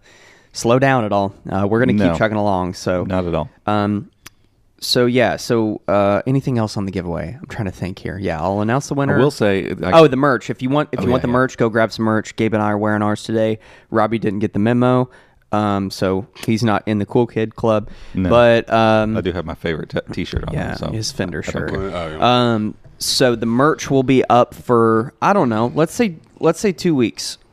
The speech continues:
Speaker 2: We'll do two weeks.
Speaker 1: Yeah,
Speaker 2: We'll
Speaker 1: two
Speaker 2: just,
Speaker 1: weeks from today.
Speaker 2: let's just say,
Speaker 1: Maybe
Speaker 2: uh,
Speaker 1: just end of April.
Speaker 2: end of April.
Speaker 1: End
Speaker 2: Yeah,
Speaker 1: of
Speaker 2: we'll
Speaker 1: April.
Speaker 2: finish it
Speaker 1: The,
Speaker 2: in April.
Speaker 3: That's
Speaker 1: the
Speaker 3: good.
Speaker 1: march will, uh, the merch, the march,
Speaker 2: The march.
Speaker 1: the March merch.
Speaker 3: The march to the merch
Speaker 1: The mer-,
Speaker 3: will be over.
Speaker 1: <laughs> the merch
Speaker 2: The
Speaker 1: will
Speaker 2: merch
Speaker 1: be
Speaker 2: march is done.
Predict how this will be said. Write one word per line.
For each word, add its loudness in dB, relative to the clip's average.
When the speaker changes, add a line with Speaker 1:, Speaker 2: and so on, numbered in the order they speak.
Speaker 2:
We'll -2
do 0
two -4
weeks. -6
Speaker 1:
Yeah, 2
Speaker 2:
We'll -6
Speaker 1:
two -6
Speaker 2:
just, 2
Speaker 1:
weeks -4
from -2
today. -2
Speaker 2:
let's -2
just -6
say, 0
Speaker 1:
Maybe 0
Speaker 2:
uh, -4
Speaker 1:
just -8
end 0
of 0
April. 0
Speaker 2:
end 0
of -
April. -4
Speaker 1:
End 2
Speaker 2:
Yeah, 4
Speaker 1:
of 4
Speaker 2:
we'll 6
Speaker 1:
April. 4
Speaker 2:
finish -2
it -2
Speaker 1:
The, 4
Speaker 2:
in -2
April. -6
Speaker 3:
That's -6
Speaker 1:
the -14
Speaker 3:
good. 2
Speaker 1:
march 2
will, -2
uh, -2
the -2
merch, -4
the -4
march, -4
Speaker 2:
The -4
march. 0
Speaker 1:
the 0
March 2
merch. -4
Speaker 3:
The -6
march 0
to -2
the -4
merch -2
Speaker 1:
The 6
mer-, 0
Speaker 3:
will 0
be 0
over. 2
Speaker 1:
<laughs> -4
the 0
merch -2
Speaker 2:
The -2
Speaker 1:
will 2
Speaker 2:
merch 2
Speaker 1:
be 4
Speaker 2:
march 0
is -2
done. 0